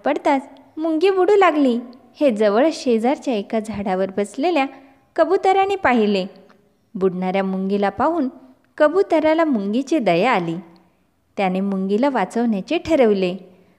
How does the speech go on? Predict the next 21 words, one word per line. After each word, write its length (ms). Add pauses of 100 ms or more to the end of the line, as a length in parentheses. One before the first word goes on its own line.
(340)
पटकन 540
त्याने 340 (440)
झाडाचे 480
एक 500
पान 200
मुंगीजवळ 600
फेकले. 520 (540)
मुंगी 360
हळूहळू 600 (160)
त्या 100
पानावर 420
चढली 480 (440)
आणि 240
सुरक्षितपणे 880 (180)
ती 60
पानावर 520 (120)
तरंगत 460 (180)
तरंगत 480 (420)
काठावर 480
येऊन 220
पोहोचली. 600